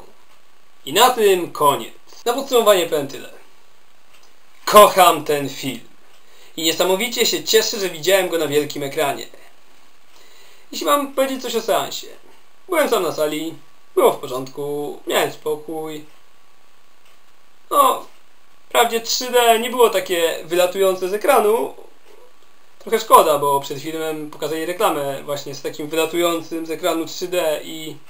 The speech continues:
wyglądała bardzo fajnie, więc szkoda, że i film taki nie był. Ale to nie jest ważne, bo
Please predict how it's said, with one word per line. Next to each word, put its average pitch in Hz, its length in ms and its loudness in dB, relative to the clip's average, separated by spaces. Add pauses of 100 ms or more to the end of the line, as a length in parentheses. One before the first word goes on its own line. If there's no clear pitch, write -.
(960)
wyglądała 175 320 2
bardzo 190 220 0
fajnie, 151 500 -2 (140)
więc 147 160 -6
szkoda, 160 220 -4
że 147 100 -4
i 156 80 -8
film 165 160 -2
taki 151 220 -8
nie 143 140 -8
był. - 300 -6 (960)
Ale 254 200 10
to 220 100 6
nie 202 120 6
jest 170 180 6
ważne, 135 340 2
bo 165 360 2